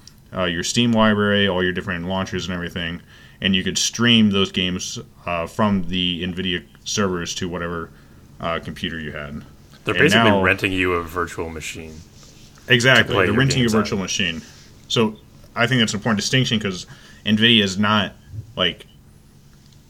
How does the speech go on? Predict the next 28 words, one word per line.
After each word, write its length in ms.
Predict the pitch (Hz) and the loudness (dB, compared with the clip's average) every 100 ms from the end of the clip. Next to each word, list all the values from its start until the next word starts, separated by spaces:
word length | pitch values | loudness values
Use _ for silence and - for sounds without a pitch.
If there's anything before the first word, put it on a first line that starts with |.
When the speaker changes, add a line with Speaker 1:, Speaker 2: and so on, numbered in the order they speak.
| - 107 | -6 0
Speaker 1:
getting, 360 | 110 110 107 107 | 4 6 4 4
Nvidia 600 | 110 110 113 117 131 123 | 0 0 2 2 4 4
is 220 | 104 95 | 2 0
not 220 | 101 101 | 0 0
providing 460 | 117 104 92 95 90 | -4 -4 -2 -2 -4
you 140 | 85 | -6
the 80 | 80 | -8
game, 320 | 80 78 76 - - | -10 -10 -14 -18 -12
right? 260 | 85 82 80 | -10 -8 -6
Speaker 2:
Yeah, 180 | 95 - - - - | -8 -8 -18 -20 -16
it's 160 | - - | -12 -6
the 60 | |
games 240 | 107 98 87 | -2 -2 -2
you 140 | 87 | -8
own. 220 | 82 78 78 - - - - - - - - - - - - - - - - | -10 -12 -14 -18 -18 -20 -20 -20 -20 -20 -20 -20 -20 -20 -20 -20 -18 -16 -6
Speaker 1:
Um, 480 | 110 98 90 82 85 - - - - - - - - | -2 0 -2 -6 -12 -16 -20 -20 -20 -20 -20 -20 -12
so 460 | 123 - 107 98 95 - 104 | -6 0 4 4 2 -4 -6
developers 440 | 107 127 131 123 | 0 2 2 2
are 80 | 110 | 2
removing 360 | 92 98 120 110 | 0 2 2 2
from 200 | - 87 | 0 -4
it. 160 | 90 - | -4 -4
I 100 | 110 | -4
think 160 | 143 | 0
that's 120 | 123 - | 0 0
kinda 200 | 110 87 | -2 -4
shitty 480 | - 107 87 85 - - - - - - - | -4 -2 -2 -2 -10 -18 -20 -20 -20 -20 -8
because 720 | - 107 95 90 87 - - | -2 2 4 2 -2 -6 -8